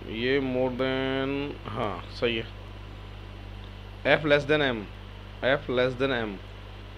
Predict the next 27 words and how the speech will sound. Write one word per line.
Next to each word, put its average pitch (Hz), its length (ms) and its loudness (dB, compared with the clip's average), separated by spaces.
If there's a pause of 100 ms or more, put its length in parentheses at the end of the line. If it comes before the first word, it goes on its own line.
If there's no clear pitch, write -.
(220)
uh, 113 460 2 (200)
less 117 220 4
than, 107 380 0
less 113 320 2
than, 104 340 -2
less 110 300 2
than, 107 240 -2 (540)
opposite 131 320 2
sign 127 240 2
आ 104 60 0
गया। 101 140 2
Opposite 117 260 -2
sign 123 220 0
में 120 140 0
क्या 127 100 2
गलत 120 260 2
होता 110 200 -2
है, 131 100 0 (720)
तो 131 80 2
ये 135 260 8
जो 160 180 6
answer 139 340 4
आएगा 123 220 6
वो 143 160 2 (120)
third 123 160 4
number 107 280 -2
आएगा। 104 200 0